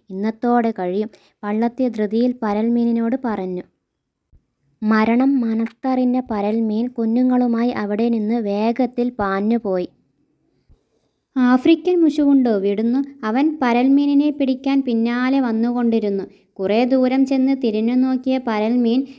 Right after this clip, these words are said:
തന്നെ പിന്തുടർന്നു വരുന്ന മുഷുവിനെയാണ് കണ്ടത്.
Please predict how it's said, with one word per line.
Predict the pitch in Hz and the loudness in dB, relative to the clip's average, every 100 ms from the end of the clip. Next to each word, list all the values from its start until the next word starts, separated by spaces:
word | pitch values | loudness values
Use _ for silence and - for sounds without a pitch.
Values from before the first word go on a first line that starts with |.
| - | -6
തന്നെ | 247 254 277 311 | 2 4 4 2
പിന്തുടർന്നു | 302 247 233 254 269 277 285 | 0 0 2 2 2 2 2
വരുന്ന | 277 262 262 269 | 0 0 0 0
മുഷുവിനെയാണ് | 233 208 240 262 269 269 262 254 269 | -2 -2 -2 0 2 2 2 2 0
കണ്ടത്. | 262 208 196 196 | 0 -2 -2 -2